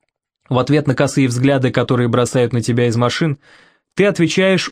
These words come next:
уверенным ледяным взглядом. Затем вежливым знаком предлагаешь людям за рулем опустить стекло.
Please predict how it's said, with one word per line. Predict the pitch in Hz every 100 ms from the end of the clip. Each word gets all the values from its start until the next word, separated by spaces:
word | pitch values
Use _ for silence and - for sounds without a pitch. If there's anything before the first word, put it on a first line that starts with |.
| _
уверенным | 131 110 110 151 175 170 160
ледяным | 147 127 120 127 127
взглядом. | 110 110 98 95 - - _ _ _ _ _
Затем | 120 127 170 185 165
вежливым | 131 143 147 113 98 101
знаком | 98 135 165 - 185 - _ _
предлагаешь | - 120 120 127 175 190 -
людям | 170 165 156
за | 131
рулем | 127 123 180 190 -
опустить | 160 175 - - 151
стекло. | - 175 131 98